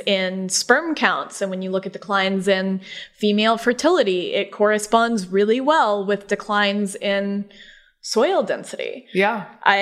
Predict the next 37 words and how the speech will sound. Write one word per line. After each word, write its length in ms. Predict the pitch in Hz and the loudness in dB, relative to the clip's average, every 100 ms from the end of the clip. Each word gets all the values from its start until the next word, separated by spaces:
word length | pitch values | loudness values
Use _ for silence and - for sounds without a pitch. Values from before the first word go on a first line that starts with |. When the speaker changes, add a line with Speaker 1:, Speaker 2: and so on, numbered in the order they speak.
| - | 2
Speaker 1:
and, 420 | - 214 208 202 196 | 2 2 2 0 0
and 200 | 220 220 | 2 4
this 200 | 226 - | 2 2
is, 340 | 247 214 - - - | 2 0 -10 -20 0
it's 260 | 233 - | 0 0
really 460 | 214 233 294 285 262 | 0 2 2 2 2
important 640 | 240 240 302 - 240 226 | 0 -2 -2 -2 -4 -4
to 100 | - | -4
see 880 | 214 - 285 339 247 196 202 - _ _ - - | -4 -4 -4 -2 0 -2 -2 -8 _ _ 0 2
our, 240 | 262 262 | 2 0
our 140 | - 233 | 0 0
food 360 | 233 339 330 214 | 2 2 2 0
should 380 | - 349 277 | 0 0 0
be 120 | 208 196 | -2 0
medicine. 720 | 185 156 - - - 233 - _ | 0 0 -2 -6 -8 -10 -14 _
Speaker 2:
Yep. 240 | 190 139 - - - | -4 -4 -4 -16 -4
Speaker 1:
And 140 | 214 | 0
it 100 | 220 | 2
is, 320 | 208 190 - - _ | 2 0 -8 -14 _
it 100 | 208 | 2
is 160 | 190 185 | 2 -2
no 160 | 180 | -2
longer 480 | 170 113 117 101 - - _ | -2 -6 -4 -4 -4 -12 _
Speaker 2:
Yeah. 180 | 208 220 | 2 4
Speaker 1:
medicine. 460 | 190 190 - - - _ - | 2 0 -6 -14 -18 _ 0
Speaker 2:
I 60 | 208 | 0
mean, 240 | 214 202 | 0 0
these 300 | 208 208 202 | 0 -2 -2
minerals 600 | 175 165 180 180 175 160 | -2 0 0 0 -2 -2
and 140 | 156 151 | -4 -2
nutrients 500 | 165 - 185 147 160 | -4 -2 -2 -2 -2
are 100 | 147 | -2
the 120 | 151 | -2
building 460 | 147 147 156 156 | -2 -2 -2 -4
blocks 540 | 151 151 123 170 - - | -2 -2 -2 -4 -4 -2
of 360 | 117 139 165 - | 0 -2 -4 -2
our 340 | 143 156 151 | 0 0 -4